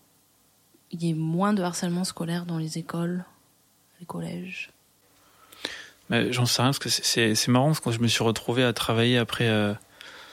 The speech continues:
Speaker 2: avec une asso, à faire justement une sorte de prévention avec des gamins, euh, avec, euh, le, avec, euh, le théâtre comme outil. Et, euh, et on s'était posé cette question, en fait. Et parce que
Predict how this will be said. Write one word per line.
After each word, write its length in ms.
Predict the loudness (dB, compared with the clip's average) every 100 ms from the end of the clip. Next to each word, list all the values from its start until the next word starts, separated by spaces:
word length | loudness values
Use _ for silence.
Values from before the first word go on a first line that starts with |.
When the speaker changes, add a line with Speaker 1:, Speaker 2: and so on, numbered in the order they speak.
| -20 _ -8
Speaker 2:
avec 280 | 0 2 4
une 80 | 4
asso, 240 | 4 4 4 2
à 40 |
faire 200 | 2 0
justement 400 | 0 0 4 6
une 100 | 6
sorte 220 | 4 2
de 80 | 0
prévention 540 | 0 2 4 4 2 2
avec 180 | 2
des 100 | 2
gamins, 440 | 4 4 6 6 4
euh, 260 | 2 0 -2 -8 -12 -4
avec, 320 | -2 0 0
euh, 560 | 2 2 2 2 2 0
le, 220 | -2 -6 -10 -12 -14 -16 _ _ -4
avec, 320 | -2 -2 0
euh, 140 | 0
le 60 | 0
théâtre 400 | 2 0 0 -4
comme 180 | 0 0
outil. 260 | 0 -4 -8 _ -20 -20 -20 -20 -20 -20 -20 -14 -2
Et, 140 | 2
euh, 640 | 4 4 2 0 0 -2
et 40 | -2
on 60 |
s'était 180 | -2 -2
posé 220 | 0 2
cette 160 | 2 0
question, 340 | -2 0 0
en 40 | 0
fait. 240 | -2 -4
Et 120 | -2 -2
parce 160 | -2
que 180 | -2 -4